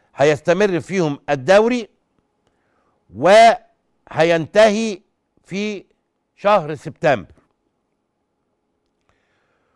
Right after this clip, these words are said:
والدوري الجديد يبدأ في شهر أكتوبر. يبقى فترة إعداد شهر،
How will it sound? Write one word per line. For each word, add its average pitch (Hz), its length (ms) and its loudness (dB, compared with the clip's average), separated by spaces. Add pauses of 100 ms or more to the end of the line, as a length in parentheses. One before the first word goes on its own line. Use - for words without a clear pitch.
(300)
والدوري 156 960 0
الجديد 165 640 -6 (480)
يبدأ 175 560 -2
في 147 280 -12
شهر 202 380 0 (340)
أكتوبر. 160 800 -4 (840)
يبقى 131 340 -8
فترة 147 440 -4 (120)
إعداد 135 520 -4 (340)
شهر، 202 320 2